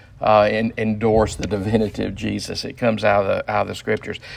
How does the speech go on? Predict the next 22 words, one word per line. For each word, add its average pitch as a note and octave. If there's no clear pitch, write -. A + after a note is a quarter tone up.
So B2
here's D#3
the C3+
one C3
who B2+
was A#2
pierced B2
being B2
referred A#2
to A#2+
as G#2+
me G2+
by G2
God. G2
So B2+
notice D3+
when E3
they D#3
get C#3
this B2+
spirit C3+
of, A2